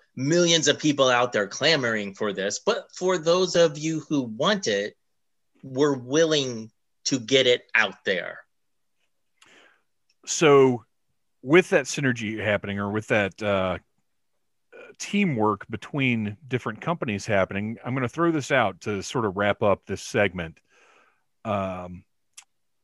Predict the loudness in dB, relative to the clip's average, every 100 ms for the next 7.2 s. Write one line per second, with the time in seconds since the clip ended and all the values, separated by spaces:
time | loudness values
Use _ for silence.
0 | _ _ _ _ _ -18 -4 -2 -2 0
1 | 0 0 -4 -6 -2 -2 0 0 -2 -4
2 | -10 -8 -4 0 2 2 0 -4 -8 -8
3 | -2 -2 0 -2 -2 -4 -6 -10 _ _
4 | _ _ _ _ _ _ _ _ _ -14
5 | -10 -6 0 2 2 2 2 4 4 0
6 | -4 0 2 2 0 -2 -4 -8 -12 -14
7 | -20 -18